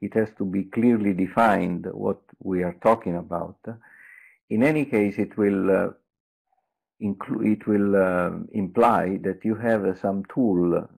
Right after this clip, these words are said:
in order to monitor the vaccination coverage. And having some tool implies that you have a, a,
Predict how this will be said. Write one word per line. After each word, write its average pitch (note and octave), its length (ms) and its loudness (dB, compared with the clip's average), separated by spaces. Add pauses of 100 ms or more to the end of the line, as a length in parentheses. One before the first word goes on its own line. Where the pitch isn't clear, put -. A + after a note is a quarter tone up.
(120)
in G2 180 -4
order F#2+ 420 -4
to F#2 200 -6
monitor F#2 640 -6
the F2+ 380 -8
vaccination F2+ 800 -10
coverage. E2+ 460 -12 (1800)
And A2+ 240 2
having A#2 340 4
some A2 220 -2
tool C#3+ 260 2
implies G#2 480 0
that F#2 180 -4
you G2 120 -4
have G2 280 -2
a, F2+ 240 -4 (560)
a, E2 60 -8